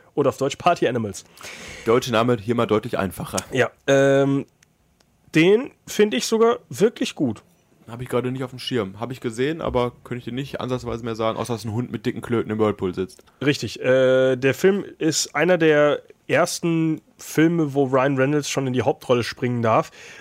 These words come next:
Speaker 1: Lustigerweise auch mit Tara Reid, der Film. Und zwar Ryan Reynolds studiert seit Äon, also seit ewigen Semestern schon auf, äh, dem College und hat da seinen Spaß und kennt alle Leute,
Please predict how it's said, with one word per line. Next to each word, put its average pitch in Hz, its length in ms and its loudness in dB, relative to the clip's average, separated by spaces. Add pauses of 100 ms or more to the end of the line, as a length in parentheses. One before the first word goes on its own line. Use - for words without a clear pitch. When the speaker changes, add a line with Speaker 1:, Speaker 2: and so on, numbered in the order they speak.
Speaker 1:
Lustigerweise 147 480 2
auch - 140 -2
mit 139 100 -6
Tara 135 220 2
Reid, 151 180 2
der 123 140 2
Film. 139 260 -2 (360)
Und 143 120 -2
zwar 143 260 4
Ryan 185 220 4
Reynolds 156 400 4
studiert 151 500 2
seit 139 380 2 (600)
Äon, 180 760 4
also 147 240 2
seit 139 280 0
ewigen 170 320 2
Semestern 139 480 2
schon 135 320 0
auf, 131 320 -2
äh, 120 260 0
dem 120 160 -2
College - 540 0
und 135 260 0
hat 139 160 0
da 131 120 4
seinen 123 200 -2
Spaß 185 640 0
und 135 160 -4
kennt 143 220 -2
alle 135 200 2
Leute, 175 640 4